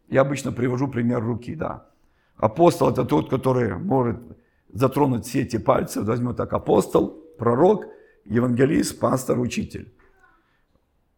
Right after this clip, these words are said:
Апостол может затронуть этот, этот, этот палец. Он может нести, может быть, почти столько, но не столько, сколько эти пальцы. Четыре, но почти как эти пальцы.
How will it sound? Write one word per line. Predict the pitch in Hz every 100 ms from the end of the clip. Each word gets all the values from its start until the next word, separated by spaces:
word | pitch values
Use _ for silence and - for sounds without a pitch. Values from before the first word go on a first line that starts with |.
| _ _ -
Апостол | 135 180 208 170
может | 160 139 123 -
затронуть | 120 131 - 139 117 -
этот, | - - -
этот, | 151 - 127
этот | 160 123 101
палец. | 117 101 107 - _ _
Он | - 160
может | 160 151
нести, | 160 - 208 233 220 - -
может | 135 151 160
быть, | - -
почти | 143 - - 151
столько, | - 202 185
но | 147 151
не | 165
столько, | - 170 - 104 -
сколько | - 127 123
эти | 120 120
пальцы. | 107 110 104 -
Четыре, | 110 127 320 - 320 - -
но | 143
почти | 165 160 156 - 180
как | 104 101
эти | 104 104
пальцы. | 85 - - - -